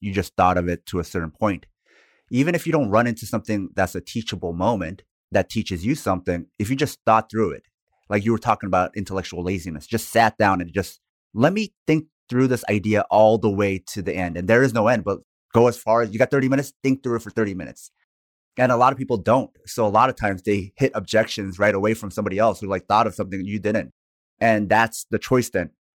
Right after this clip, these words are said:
Are they forcing you to, like, think through it, or will you ignore what they just said and just keep sticking to your bullet points?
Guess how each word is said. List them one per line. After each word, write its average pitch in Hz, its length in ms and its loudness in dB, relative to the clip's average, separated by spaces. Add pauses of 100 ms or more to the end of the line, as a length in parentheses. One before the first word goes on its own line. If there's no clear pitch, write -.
(440)
Are 101 100 2
they 104 120 0
forcing 131 460 -4
you 151 180 -2
to, 131 100 0
like, 98 220 -2
think 117 240 -4
through 135 220 2
it, 190 160 -2 (220)
or 117 120 4
will 110 140 4
you 113 120 2
ignore 104 320 0
what 110 140 0
they 104 140 0
just 101 240 -4
said 107 340 4
and 98 120 -8
just 95 180 -12
keep - 260 -8
sticking - 440 -6
to 104 100 -10
your 104 100 0
bullet 127 300 -4
points? - 400 -16